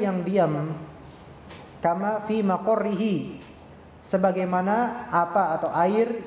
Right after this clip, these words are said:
yang diam fi maqarrihi, di tempatnya,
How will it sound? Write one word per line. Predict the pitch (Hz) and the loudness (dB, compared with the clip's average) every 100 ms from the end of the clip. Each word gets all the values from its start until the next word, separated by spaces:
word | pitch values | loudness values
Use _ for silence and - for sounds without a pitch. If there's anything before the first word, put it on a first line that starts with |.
| - | -6
yang | 170 185 202 240 240 - - - | 2 4 4 0 -6 -12 -16 -8
diam | 147 180 185 208 240 - - - - - - - | 0 4 6 4 2 -4 -10 -14 -20 -20 -14 0
fi | 220 | 4
maqarrihi, | 190 196 208 196 196 180 190 135 - - - - - - - - - - 143 - - - - - - - - | 4 4 2 2 0 0 0 -2 -10 -14 -16 -20 -20 -20 -20 -20 -20 -20 -20 -20 -20 -20 -20 -20 -20 -20 -12
di | 139 156 | 0 2
tempatnya, | 175 185 180 175 135 | 2 0 0 -2 -6